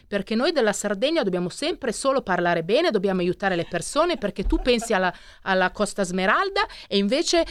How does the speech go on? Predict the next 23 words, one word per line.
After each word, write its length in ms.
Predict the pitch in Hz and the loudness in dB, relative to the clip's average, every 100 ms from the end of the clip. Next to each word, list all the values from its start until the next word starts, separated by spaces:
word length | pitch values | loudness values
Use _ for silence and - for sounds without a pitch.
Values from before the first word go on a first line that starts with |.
| - | -6
qui 140 | - 240 | -8 -4
ci 140 | 214 | -2
sono 220 | - 190 | 0 0
persone 420 | - 180 - 190 | -2 -4 -2 -2
che 160 | 180 180 | -2 -2
lavorano, 500 | 170 185 330 392 254 | 0 2 2 4 2
che 140 | - | 0
hanno 120 | 190 180 | 0 0
la 120 | 175 | 2
loro 200 | 180 180 | 2 2
barchina, 600 | 170 165 - 330 359 294 | 0 -2 0 2 2 2
che 120 | - | -2
hanno 160 | 185 180 | -2 0
il 40 | |
loro 240 | 185 185 175 | 2 2 0
ristorantino, 920 | 180 - 190 190 196 - 381 339 214 | -2 -4 -2 0 0 2 2 4 4
io 180 | 277 349 | 6 4
a 80 | 269 | 4
loro 300 | 277 190 170 | 2 2 0
devo 180 | 165 | -4
pensare, 540 | 165 160 160 - 156 165 | -4 -4 -6 -4 -2 -2
perché 260 | 220 220 | -6 -4
loro 340 | 302 311 381 | -2 0 0